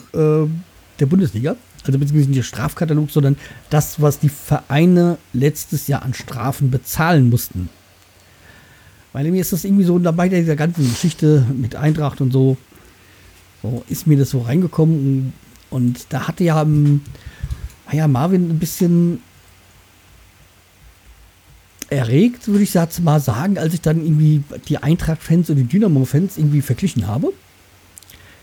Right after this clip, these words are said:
Da war er ja nicht so gut drauf. Und dann hab ich mir gesagt, ja, ich guck mal, was, was, was so die ganzen einzelnen Vereine mal so an Strafen bezahlt haben. Und da ist, da sind mir da so ein paar Links reingekommen, wobei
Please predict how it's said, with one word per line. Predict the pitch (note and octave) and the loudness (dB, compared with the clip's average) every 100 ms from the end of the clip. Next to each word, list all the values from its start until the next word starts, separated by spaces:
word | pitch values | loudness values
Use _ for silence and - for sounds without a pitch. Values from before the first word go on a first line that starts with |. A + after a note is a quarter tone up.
| _ - | _ -10
Da | A#2+ | -6
war | C#3+ | -2
er | D#3 | 2
ja | |
nicht | C#3+ B2+ | 2 2
so | B2 | -2
gut | - D#3+ | -4 -2
drauf. | D#3 F3 - - - - - - _ | -2 -2 -6 -20 -20 -20 -20 -20 _
Und | C#3+ | 0
dann | G3+ | 2
hab | |
ich | A3+ | 4
mir | G#3 | 2
gesagt, | F#3+ F#3 - | 2 0 0
ja, | E3 B3+ | -2 0
ich | A3 | -2
guck | A#3+ A#3+ | -2 0
mal, | G#3+ | 2
was, | G3 - | 0 -2
was, | F#3 E3 F3 | -6 -4 -6
was | - | -2
so | F3+ E3 E3 - _ - | 0 0 -2 -10 _ -4
die | D3+ | 0
ganzen | D#3+ E3+ | 0 -2
einzelnen | E3 D#3+ F3+ | -2 0 0
Vereine | D3 D#3+ F#3+ | 0 0 0
mal | E3 D3 | 2 0
so | C#3 C#3 C#3 C#3 - - _ _ _ _ - | 2 4 4 2 -8 -20 _ _ _ _ -2
an | D#3 | 0
Strafen | C#3 D3 F3+ D#3 | 0 -2 2 2
bezahlt | - B2 C#3 | 2 -2 -2
haben. | E3 G3 | -2 0
Und | D#3+ | 0
da | D#3 | 0
ist, | D3+ F3+ - - | -2 -6 -8 -2
da | D#3 D3 | -2 -2
sind | E3+ E3 D#3 D3 E3+ | -4 -6 -2 0 2
mir | E3 | 2
da | C#3+ C3+ | 2 2
so | C3+ | 0
ein | |
paar | B2+ B2+ | 0 0
Links | C#3+ E3+ C#3+ | 0 -2 -4
reingekommen, | D#3+ G#3 - F3+ F3+ E3 - | -2 -2 -2 -2 -2 -4 -4
wobei | B2 B2 B2+ | -2 0 0